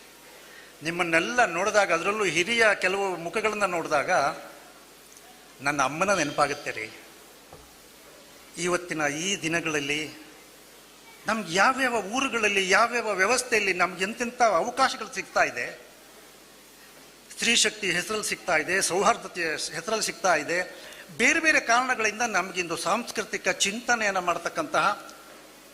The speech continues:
ಸಾಂಸ್ಕೃತಿಕವಾಗಿ ಒಂದಿಷ್ಟು ಕ್ರಿಯಾಶೀಲರಾಗಿರ್ತಕ್ಕಂಥ ಅವಕಾಶ ನಮಗೆ ಸಿಗ್ತಾ ಇದೆ. ಅಂಥ ಒಂದು ದಿನ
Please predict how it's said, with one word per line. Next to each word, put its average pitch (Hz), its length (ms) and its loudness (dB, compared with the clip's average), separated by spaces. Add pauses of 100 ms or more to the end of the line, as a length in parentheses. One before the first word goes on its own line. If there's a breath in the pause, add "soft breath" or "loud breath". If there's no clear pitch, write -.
(1400)
ಸಾಂಸ್ಕೃತಿಕವಾಗಿ 208 920 0
ಒಂದಿಷ್ಟು 196 520 -4
ಕ್ರಿಯಾಶೀಲರಾಗಿರ್ತಕ್ಕಂಥ 196 1160 0
ಅವಕಾಶ 185 420 0
ನಮಗೆ 170 240 -6
ಸಿಗ್ತಾ 170 340 0
ಇದೆ. 135 420 -2 (2500)
ಅಂಥ 196 300 -2
ಒಂದು 185 400 0
ದಿನ 175 160 0